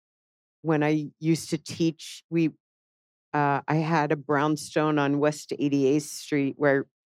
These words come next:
I raised her and r-, raised the school. And, um, my neighbors thought that we were running a whorehouse 'cause we put rose petals on the stoop and women would come in the evening for class.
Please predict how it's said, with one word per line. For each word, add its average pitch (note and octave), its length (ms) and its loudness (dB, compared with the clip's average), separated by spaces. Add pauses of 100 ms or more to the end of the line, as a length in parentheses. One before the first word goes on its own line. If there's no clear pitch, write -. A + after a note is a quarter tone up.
(180)
I D3+ 60 4
raised D3 420 4
her C#3+ 320 2
and D3 240 0 (280)
r-, C#3+ 160 -2
raised D3 400 4
the C#3+ 80 0
school. D3+ 760 2 (840)
And, D#3 500 4
um, C#3+ 520 2 (280)
my D#3+ 220 6
neighbors D#3 920 2 (560)
thought C#3+ 260 4
that D3 160 4
we D#3 200 4 (380)
were D#3+ 200 2
running D3 300 2
a C3 80 2 (120)
whorehouse E3 880 0 (640)
'cause D3 160 -2
we D#3+ 80 0
put C#3+ 220 0
rose C#3+ 280 4
petals D3 420 0
on C#3+ 120 0
the C#3+ 80 0
stoop E3 540 2
and C#3+ 180 4
women D3+ 320 4
would D3+ 200 0
come D3+ 280 0
in C#3+ 100 2
the C#3+ 240 0
evening D3+ 540 2 (120)
for C#3+ 80 -4
class. D3 580 -2